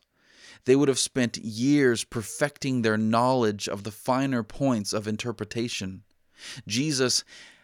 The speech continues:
had never attended such classes, and yet he obviously knew the scriptures extremely well and was able to expound them in a fresh and vivid way. Where had he got all that from?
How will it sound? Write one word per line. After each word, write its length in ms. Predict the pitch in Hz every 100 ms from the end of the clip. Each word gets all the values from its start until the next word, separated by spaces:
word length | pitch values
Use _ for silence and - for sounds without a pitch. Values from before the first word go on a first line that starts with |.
| _
had 240 | 113 110
never 300 | 117 123 131
attended 420 | 120 - 185 156
such 280 | 113 113 98
classes, 760 | - 113 107 - 98 80 - - _ _ _ _ _ -
and 320 | 123 123 120
yet 440 | 110 127 127 76
he 180 | - 127
obviously 800 | - 123 123 123 131 123 - 123
knew 340 | 113 113 123 123
the 120 | 113
scriptures 640 | - - 107 - 107 101
extremely 720 | - 107 - - 135 143 131 107
well 440 | 101 98 101 104 - - -
and 160 | 127 131
was 160 | 123
able 320 | 123 135 143
to 220 | 156 147 117
expound 720 | - - - 113 127 135 123
them 440 | 98 90 92 95 - - -
in 120 | 110
a 60 |
fresh 640 | 107 - 127 120 131 - - - -
and 180 | 104 101
vivid 500 | 95 120 147 127 98
way. 380 | 92 87 104 _ _ _ _ _ _ -
Where 300 | 107 123 156
had 220 | 156 165
he 60 | 143
got 260 | 117 131 -
all 180 | 107 104
that 180 | 110
from? 400 | 120 - 151 120